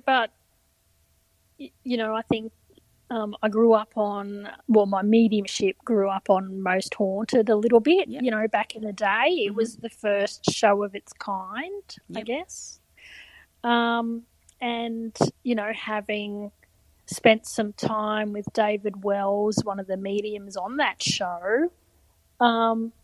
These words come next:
Speaker 1: you know, it's got a, a special place in my little heart,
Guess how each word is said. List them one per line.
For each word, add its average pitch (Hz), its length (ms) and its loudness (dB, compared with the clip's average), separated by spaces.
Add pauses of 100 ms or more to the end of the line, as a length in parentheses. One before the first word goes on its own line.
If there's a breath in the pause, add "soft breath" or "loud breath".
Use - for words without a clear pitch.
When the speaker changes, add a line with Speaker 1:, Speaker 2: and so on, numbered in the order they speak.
(440)
Speaker 1:
you 247 100 0
know, 226 240 4
it's 247 180 4
got 220 240 4
a, 214 140 2 (1200)
a 247 80 -4
special 220 760 2 (400)
place 226 440 2
in 214 180 -4
my 208 260 -2
little 220 280 -2
heart, 226 420 -2